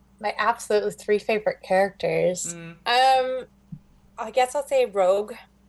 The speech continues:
Speaker 1: from X-Men, uh, Stephanie Brown, you know, Batgirl, spoiler. Uh, and I'll say Molly from Runaways. Um,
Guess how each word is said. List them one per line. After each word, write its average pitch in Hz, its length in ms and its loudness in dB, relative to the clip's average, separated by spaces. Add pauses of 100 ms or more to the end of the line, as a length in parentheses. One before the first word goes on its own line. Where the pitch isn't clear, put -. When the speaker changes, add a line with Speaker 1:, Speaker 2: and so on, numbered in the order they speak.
(360)
Speaker 1:
from 254 140 0
X-Men, 202 520 -4 (540)
uh, 190 340 2 (220)
Stephanie 208 320 -4
Brown, 196 540 0 (760)
you 202 100 -8
know, 170 220 -8
Batgirl, 180 440 -2
spoiler. 175 540 0 (600)
Uh, 185 640 2 (800)
and 233 480 2
I'll 220 160 -2
say 214 560 2
Molly 214 580 0
from 214 280 -6
Runaways. 185 1160 0 (960)
Um, 190 720 -2